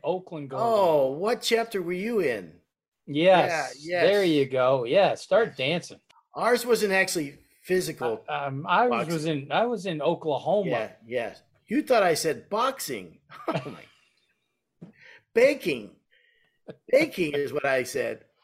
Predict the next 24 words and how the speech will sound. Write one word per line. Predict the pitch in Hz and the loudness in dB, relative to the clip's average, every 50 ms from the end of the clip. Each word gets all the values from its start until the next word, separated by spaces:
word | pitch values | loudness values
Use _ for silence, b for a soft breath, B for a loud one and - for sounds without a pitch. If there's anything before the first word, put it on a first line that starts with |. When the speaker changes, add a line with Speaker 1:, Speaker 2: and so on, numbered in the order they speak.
| b b b b b b b b b 165 165 160 - - _ | b b b b b b b b b -16 -16 -16 -16 -12 _
Speaker 2:
So | - 175 180 | 2 4 6
anyhow, | 185 190 185 175 160 151 143 139 135 135 | 6 6 4 2 0 2 2 2 4 4
uh, | 135 139 139 135 131 135 131 | 4 4 4 4 4 4 2
great | 123 117 110 139 190 190 143 | 0 0 2 4 4 2 2
friends | - 160 156 151 147 139 120 | 0 0 2 2 2 0 0
of | 131 131 117 | -2 -4 -2
mine | 120 123 120 123 120 117 | -2 -2 -2 -2 -2 -4
today, | 110 127 123 123 123 123 113 110 110 - | -4 -4 -2 0 0 0 0 -4 -8 -10
to, | - 127 123 113 107 | -6 -4 -2 -2 -4
to | - - 120 | -4 -6 -6
this | 120 110 - | -6 -6 -8
day, | - 117 113 110 110 | -8 -6 -4 -4 -4
and | 110 110 | -4 -4
then | 110 113 113 | -4 -6 -6
he | 135 131 | -4 -4
went | 135 131 127 | -4 -4 -4
on | 123 123 | -4 -4
to | 120 | -4
be | 117 120 117 | -4 -4 -4
a | 113 110 104 - _ _ _ _ | -4 -4 -6 -8 _ _ _ _
phenomenal | _ - - 123 117 113 117 113 110 107 107 | _ -20 -14 -12 -10 -8 -8 -8 -8 -8 -10
carpenter. | - - 113 110 - - 107 104 98 101 104 104 | -8 -8 -8 -6 -8 -10 -12 -14 -14 -14 -14 -14
I | |
mean, | 104 101 98 95 95 95 | -14 -14 -14 -14 -16 -18